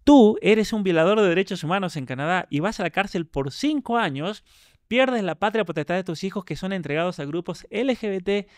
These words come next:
que comienzan a administrar de la vida de tus hijos para siempre. Esto es un infierno realmente, esto es de terror. Y por eso cuando yo te decía al principio, para mí esta ideología es una ideología peligrosísima si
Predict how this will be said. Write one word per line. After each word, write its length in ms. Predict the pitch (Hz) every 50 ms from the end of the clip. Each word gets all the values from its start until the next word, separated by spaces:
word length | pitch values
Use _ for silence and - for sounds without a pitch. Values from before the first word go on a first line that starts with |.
| - _
que 120 | _ - 147
comienzan 380 | - 160 165 180 175 - 190 180
a 20 |
administrar 420 | 180 185 190 196 175 - 175 175
de 80 | 175 170
la 60 | 156
vida 160 | 135 139 147
de 100 | 156 160
tus 160 | 156 147 131 -
hijos 160 | 135 151 139
para 160 | - 127 120
siempre. 360 | - - 113 107 - - - _ _ _ _ _ _ _ _ _ _ _ _ _ _ _ _ _ _ _ _ _ _ _ _ _ _ _ _ _ _ _
Esto 220 | - 208 - -
es 100 | 208 -
un 80 | 190 170
infierno 440 | 156 135 - - 196 190 151 127 113
realmente, 380 | 107 110 104 110 110 107 - -
esto 200 | - 170 - -
es 80 | 190 156
de 140 | 147 135 -
terror. 540 | - 120 123 - 170 165 139 117 110 104 - _ _ _ - - - - - _ _
Y 100 | 139 131
por 120 | - 180
eso 160 | 202 - -
cuando 220 | - 151 135 135 156
yo 80 | 180
te 80 | 165 190
decía 200 | 175 151 - 185
al 80 | 170 156
principio, 640 | - 139 131 - - 165 143 - 127 120 120 120 - - - - - _
para 180 | - 135 131 131
mí 140 | 147 180 196
esta 180 | 180 - -
ideología 460 | 147 131 127 123 123 120 - 180 170 151
es 100 | 135 -
una 140 | 170 160
ideología 400 | 143 135 127 123 120 - 165 151
peligrosísima 840 | - _ - 156 151 156 143 143 135 - - 202 - 190 175 147 139
si 260 | 135 - 135 135 -